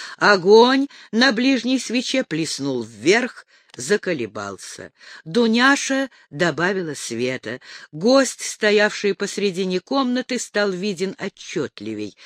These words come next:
Всё в этом человеке было крупно, ладно,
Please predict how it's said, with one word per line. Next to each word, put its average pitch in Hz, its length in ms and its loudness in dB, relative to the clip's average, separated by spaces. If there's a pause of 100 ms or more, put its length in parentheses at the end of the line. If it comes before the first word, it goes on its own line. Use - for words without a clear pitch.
(260)
Всё 220 480 0
в 135 60 -8
этом 117 240 -8
человеке 127 520 -2
было 135 220 -4
крупно, 110 680 -6 (300)
ладно, 127 720 2